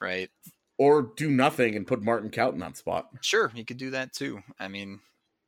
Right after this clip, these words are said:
Speaker 1: you, you got your big swing in going out and getting Taylor Hall to help the top six, right? So
Speaker 2: Right, and then you drafted Bowen Byram, so you, and you traded the sixteenth pick, so you don't have the big prospect coming in a year.
Speaker 1: Yeah.
Speaker 2: Um,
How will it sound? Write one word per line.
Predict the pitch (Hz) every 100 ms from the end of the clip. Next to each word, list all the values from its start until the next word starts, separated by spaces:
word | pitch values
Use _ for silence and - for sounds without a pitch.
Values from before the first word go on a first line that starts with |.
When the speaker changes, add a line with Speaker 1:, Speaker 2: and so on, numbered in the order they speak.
| _ _ _ _ _ -
Speaker 1:
you, | 110 107
you | 123
got | 127 139 147
your | 131
big | 123 131 123
swing | 120 127 123 104
in | 98 82 101
going | 101 101 101
out | 101 95
and |
getting | 95 98 92
Taylor | - 98 92
Hall | 92 98 90
to | 90
help | 95 87
the |
top | 90 95 -
six, | - 90 - -
right? | 90 87 -
So | - 90 87 90 -
Speaker 2:
Right, | 139 139 - -
and | 131 131
then | 131 120 113 - - - -
you | 120
drafted | 120 156 170 135
Bowen | 123 135 123
Byram, | 113 143 127 104
so | - 113
you, | 117
and | 110 113
you | 110
traded | 107 135 131 110
the |
sixteenth | 107 120 - 117 110
pick, | 147 107 - - - _ _
so | -
you | 113
don't | 113 165 147 123
have | 160 185
the | 120
big | 117 123
prospect | - 131 120 - - -
coming | - 117 107
in | 98
a | 98
year. | 101 117 92 - _ _
Speaker 1:
Yeah. | 104 92 90 - - - _ _ _ _ _ _ _ _ _ _ -
Speaker 2:
Um, | 113 110 101 95